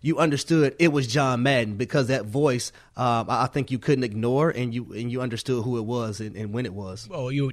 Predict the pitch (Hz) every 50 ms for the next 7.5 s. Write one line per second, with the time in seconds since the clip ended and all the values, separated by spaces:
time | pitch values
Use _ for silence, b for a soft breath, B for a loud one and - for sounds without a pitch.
0 | - 160 139 139 156 143 131 123 113 104 - 147 123 - 123 110 98 113 110 98
1 | 95 - - - 123 120 - 113 98 - 113 107 104 95 87 95 110 127 120 92
2 | 76 73 73 78 76 101 - - 139 147 143 98 - 117 165 226 240 175 131 113
3 | 113 120 131 135 135 127 123 113 123 110 - 131 127 123 - - - 139 147 170
4 | 170 147 123 110 101 92 90 - - - - 156 208 208 165 - 76 80 - -
5 | - - - 143 139 131 147 135 123 123 131 131 120 123 123 110 104 107 117 131
6 | 120 - - 127 120 113 123 175 175 170 139 117 - 104 95 92 98 - - -
7 | - 131 127 123 123 120 117 117 113 -